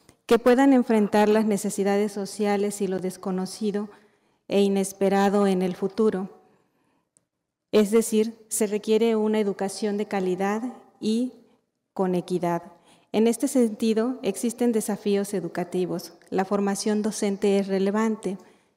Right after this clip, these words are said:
¿Cómo debe de ser la formación de los docentes? Es necesario conformar comunidades de pro-, de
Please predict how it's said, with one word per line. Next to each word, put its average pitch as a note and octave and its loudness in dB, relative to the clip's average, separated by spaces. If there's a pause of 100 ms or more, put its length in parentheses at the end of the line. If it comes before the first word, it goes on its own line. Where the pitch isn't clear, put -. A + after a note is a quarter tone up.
(180)
¿Cómo C#4 4
debe B3 6
de A3 8
ser G#3 2
la G#3 2
formación F#3+ -2
de G3 2
los F#3+ -2
docentes? G#3 -4 (800)
Es A#3+ 2
necesario B3 4
conformar G3+ 0 (320)
comunidades A3+ 4
de B3 0
pro-, G3+ -4
de F#3+ -2